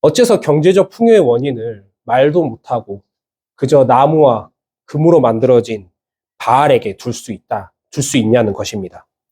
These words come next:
현대인의 과학적 사고로-, 사고로는 이해할 수 없는 의문이 들 수 있습니다.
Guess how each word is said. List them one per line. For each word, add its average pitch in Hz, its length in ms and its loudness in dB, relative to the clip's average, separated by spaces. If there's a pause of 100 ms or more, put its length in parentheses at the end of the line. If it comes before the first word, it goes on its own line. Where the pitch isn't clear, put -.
(520)
현대인의 233 540 4
과학적 143 340 -4
사고로-, 156 540 -2
사고로는 131 680 0
이해할 143 300 2
수 139 380 -6 (100)
없는 117 440 -2 (220)
의문이 117 480 0 (300)
들 117 120 -8
수 110 280 -8 (220)
있습니다. 87 500 -8